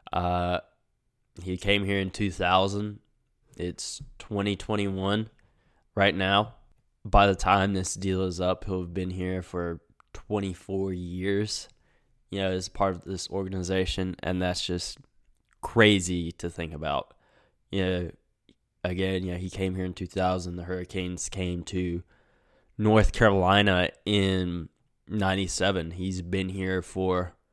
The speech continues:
almost all of it. Like, pretty much the only thing, like, he hasn't been here for was the inaugural season in Greensboro and that first run in the playoffs in ninety-nine.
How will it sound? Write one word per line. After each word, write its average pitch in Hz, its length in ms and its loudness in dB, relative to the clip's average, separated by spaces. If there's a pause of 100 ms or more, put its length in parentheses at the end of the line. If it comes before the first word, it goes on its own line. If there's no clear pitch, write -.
(460)
almost 127 420 4 (180)
all 85 220 0
of - 140 -10
it. - 120 -12 (1200)
Like, 90 320 -2 (380)
pretty 117 160 2
much 131 140 4
the 110 100 2
only 113 180 2
thing, 117 200 0
like, 95 260 -2
he 104 220 -4
hasn't 92 480 0
been 92 160 -6
here 90 200 -8
for 90 280 -6
was 92 380 -6
the 98 160 -6
inaugural 101 680 0
season 95 600 -4
in 95 280 -8
Greensboro 90 920 -4 (1080)
and 95 460 0
that 85 360 -4
first - 800 -2
run 98 240 0
in 92 80 -4
the 87 60 -8
playoffs 85 600 -2
in 85 140 -8
ninety-nine. 69 580 -8